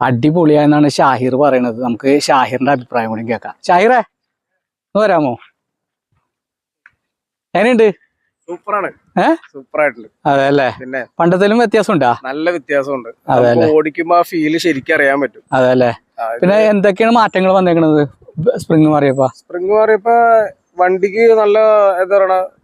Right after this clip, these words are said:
Speaker 2: കട്ടറൊക്കെ ചാടാൻ നേരത്ത് നമ്മള്
Speaker 1: ആ.
Speaker 2: ഒരു ബോട്ട് പോണ പോലെയുള്ള രീതിയിൽ നമുക്ക് തോന്നും.
Speaker 1: ആ,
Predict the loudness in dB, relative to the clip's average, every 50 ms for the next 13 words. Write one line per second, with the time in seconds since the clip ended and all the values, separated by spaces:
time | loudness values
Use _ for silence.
0 | -4 -4 -4 -2 -2 -2 0 0 0 0 0 2 2 2 2 2 2 0 0 -2
1 | -2 -2 -2 0 2 2 2 2 0 0 0 0 2 2 0 0 0 0 2 2
2 | 2 0 0 0 0 0 2 2 0 0 2 0 0 0 2 0 0 2 0 0
3 | 0 0 0 0 0 -2 -2 -4 -2 -2 -2 -2 -4 -4 -4 -2 0 0 2 2
4 | 0 0